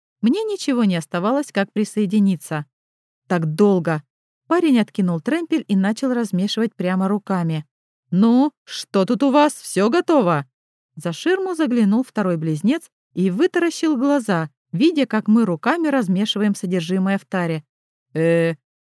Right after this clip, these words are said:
а мы там уже народ собрали",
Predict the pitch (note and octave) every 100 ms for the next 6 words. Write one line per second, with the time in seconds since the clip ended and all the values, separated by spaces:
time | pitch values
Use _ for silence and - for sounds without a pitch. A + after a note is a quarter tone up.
0 | _ - E3 E3+ F3 E3+ - F3 F3+ G3
1 | G3 G3+ F#3+ F#3 F#3+ E3+ F3 E3+ G3+ -
2 | A3 G#3+ G#3+ A3 A3